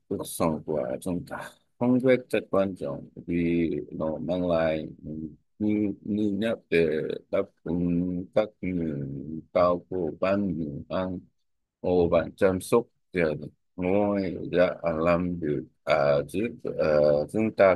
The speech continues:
cảm thấy có giá trị, phát triển kỹ năng cá nhân và đạt được những mục tiêu trong cuộc sống. À, công việc không chỉ đơn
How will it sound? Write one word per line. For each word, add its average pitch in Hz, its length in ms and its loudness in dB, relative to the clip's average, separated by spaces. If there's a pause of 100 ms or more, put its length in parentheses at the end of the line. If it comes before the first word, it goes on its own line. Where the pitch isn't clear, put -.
cảm 92 260 0
thấy - 520 -4
có 90 400 -2 (120)
giá 95 160 -4 (120)
trị, 110 240 -2 (640)
phát 127 180 8
triển 82 380 0
kỹ 87 120 -6
năng 76 300 -8 (160)
cá 90 140 -2
nhân 80 580 -4
và 69 380 -2 (300)
đạt 85 100 -6 (140)
được 117 160 2 (380)
những 98 480 0
mục 85 200 -4 (560)
tiêu 110 260 0
trong 76 380 -2
cuộc 92 180 -10
sống. 82 380 -12 (840)
À, 80 100 -6 (420)
công 104 240 -2
việc 98 200 6 (160)
không 135 220 0
chỉ - 260 -10 (280)
đơn 90 320 -2